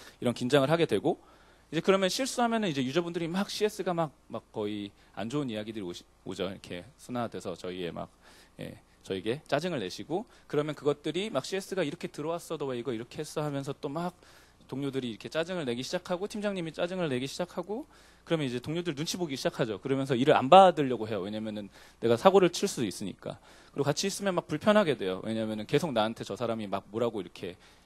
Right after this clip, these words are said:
이렇게 막 하면서 항상 싫은 얘기만 하니까. 그래서 뭔가 문제가 생겨도 딱히 이야기를 안 해요. 왜냐면 이야기하면 꼭 또 내가 얘기해서 저 사람이 또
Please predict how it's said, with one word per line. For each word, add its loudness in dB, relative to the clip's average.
이렇게 -12
막 -6
하면서 -2
항상 -2
싫은 -6
얘기만 -4
하니까. -8
그래서 6
뭔가 8
문제가 6
생겨도 4
딱히 2
이야기를 6
안 2
해요. 4
왜냐면 2
이야기하면 4
꼭 -8
또 4
내가 6
얘기해서 -2
저 -6
사람이 -4
또 0